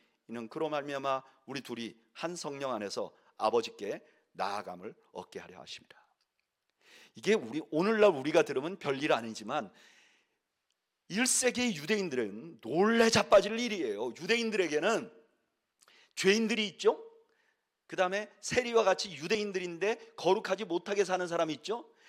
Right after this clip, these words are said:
근데 제일 바깥에 누가 있냐? 이방인들이에요. 유대인들은 이방인들과 절대 하나가 될 수 없는 사람들이에요.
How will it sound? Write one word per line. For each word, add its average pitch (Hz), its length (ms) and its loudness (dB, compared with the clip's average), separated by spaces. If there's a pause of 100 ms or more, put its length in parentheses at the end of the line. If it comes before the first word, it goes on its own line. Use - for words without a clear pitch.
(120)
근데 247 120 -4
제일 233 320 4
바깥에 233 380 4
누가 180 220 6
있냐? 151 260 0
이방인들이에요. 220 1300 -2 (580)
유대인들은 220 580 2
이방인들과 180 640 0
절대 240 560 4
하나가 254 420 2
될 233 140 4
수 254 160 -6
없는 240 300 0
사람들이에요. 240 680 2